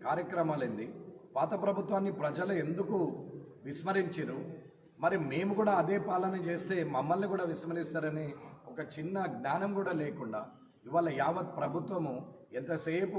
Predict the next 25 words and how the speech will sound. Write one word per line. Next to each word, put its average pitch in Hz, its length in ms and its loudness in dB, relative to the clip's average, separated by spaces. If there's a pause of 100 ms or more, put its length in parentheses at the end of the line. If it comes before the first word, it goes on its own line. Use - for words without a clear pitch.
(160)
పాత 156 160 -4 (120)
ప్రభుత్వాన్ని 170 460 -2
తిట్టడానికే 151 600 -2
తప్ప 117 180 -4 (580)
ఏమీ 165 240 2
లేదు. - 180 -4 (500)
ఇకపోతే 185 380 2 (100)
రేవంత్ 196 340 4
రెడ్డి 196 200 4
గారే 202 180 4 (140)
డైరెక్ట్గా 170 500 2
చెప్పారు, - 300 -6 (1400)
మోడీ 196 300 6
గారు 180 200 8 (140)
తెలంగాణ 175 440 4 (200)
డెవలప్మెంట్కు 160 680 0 (500)
అడగగానే 175 480 2 (120)
నేను 170 200 -2 (920)
సాయం 170 300 2
చేయడానికి 156 380 2 (100)
సిద్ధంగా 160 360 0
ఉన్నా 151 160 -2
అని 175 140 -4
చెప్పారు 104 380 -6
అని. - 100 -16